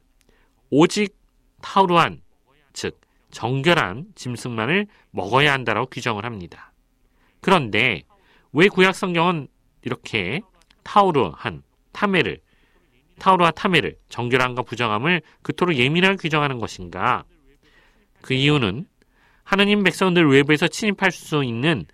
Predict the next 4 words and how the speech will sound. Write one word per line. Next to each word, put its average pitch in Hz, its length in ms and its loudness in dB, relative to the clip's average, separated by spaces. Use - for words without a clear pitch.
모든 160 500 4
유혹을 139 340 2
조심하고 110 800 -6
언제나 107 580 -4